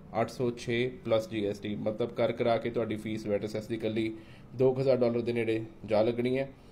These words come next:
ਤੇ fast track wet ਸੈਸ 'ਚ ਕਰਾਉਣੀ ਜ਼ਰੂਰੀ ਹੁੰਦੀ ਹੈ। ਉਹਦਾ reason ਕੀ ਹੈ ਕਿ ਜੇ ਤੁਸੀਂ normal processing 'ਚ ਕਰਾਉਂਦੇ ਹੋ, ਅ, skill assessment ਤੇ wet assess ਬਹੁਤ ਸਲੋ ਹੈ। currently ਪੰਜ ਛੇ ਮਹੀਨੇ ਤੋਂ ਵੀ applicants wait ਕਰਦੇ ਪਏ ਨੇ।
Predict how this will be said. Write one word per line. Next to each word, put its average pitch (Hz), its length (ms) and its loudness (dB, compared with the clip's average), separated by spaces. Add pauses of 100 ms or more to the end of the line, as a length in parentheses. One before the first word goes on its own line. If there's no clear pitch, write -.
(160)
ਤੇ 123 80 -2
fast 123 380 2
track 131 200 2
wet 117 180 -2
ਸੈਸ 117 240 -4
'ਚ - 40 -18
ਕਰਾਉਣੀ 110 320 0
ਜ਼ਰੂਰੀ 104 320 -2
ਹੁੰਦੀ 120 260 0
ਹੈ। 120 40 4
ਉਹਦਾ 117 180 2
reason 110 280 -4
ਕੀ 107 180 -2
ਹੈ 104 40 2
ਕਿ 104 140 -4
ਜੇ 104 100 -6
ਤੁਸੀਂ 107 260 -6
normal 107 300 0
processing 110 460 -4
'ਚ - 40 -14
ਕਰਾਉਂਦੇ 107 320 2
ਹੋ, 107 140 -2 (760)
ਅ, - 20 -8 (200)
skill 117 280 -2
assessment 113 460 -2
ਤੇ 107 200 0
wet 104 240 0
assess 104 340 -6 (140)
ਬਹੁਤ 131 260 4
ਸਲੋ 113 460 2
ਹੈ। 120 160 2 (260)
currently 117 420 2
ਪੰਜ 110 520 -2
ਛੇ 113 240 -2
ਮਹੀਨੇ 113 260 0
ਤੋਂ 107 120 -2
ਵੀ 104 120 0
applicants 101 480 -4
wait 95 180 0
ਕਰਦੇ 95 240 -2
ਪਏ 95 180 -4
ਨੇ। 95 160 -6